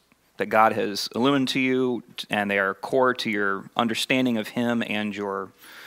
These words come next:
spiritual life, that every time they come up, it just makes you just fall over and weep <laughs> and stuff like that. Um,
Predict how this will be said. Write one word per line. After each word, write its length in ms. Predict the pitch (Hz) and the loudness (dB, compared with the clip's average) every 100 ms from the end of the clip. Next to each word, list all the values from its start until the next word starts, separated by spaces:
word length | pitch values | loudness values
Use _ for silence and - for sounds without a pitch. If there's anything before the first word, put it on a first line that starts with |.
| - - | -20 -14
spiritual 420 | - 127 113 98 | -2 2 2 0
life, 560 | 101 120 120 117 - - | 6 6 6 2 -6 -4
that 200 | 95 95 | -2 0
every 200 | - 110 | 0 -2
time 180 | 110 117 | 0 0
they 100 | 110 | 0
come 200 | 104 120 | 0 2
up, 200 | 110 107 | 2 2
it 40 | 98 | -6
just 320 | 101 - - | -4 -4 -4
makes 200 | 98 - | -6 -6
you 60 | |
just 240 | 196 190 - | -6 -8 -6
fall 240 | 107 98 | -2 0
over 260 | 101 104 104 | -2 -2 -4
and 160 | 101 147 - | -4 -8 -4
weep 220 | 107 110 - - | -4 -4 -2 0
<laughs> 160 | - - | 4 4
and 100 | 190 | 2
stuff 300 | - - 143 | 2 0 0
like 160 | 127 110 | 0 2
that. 240 | 117 - - - - - - - | 0 0 -10 -12 -14 -14 -6 2
Um, 400 | 113 104 98 | 4 4 0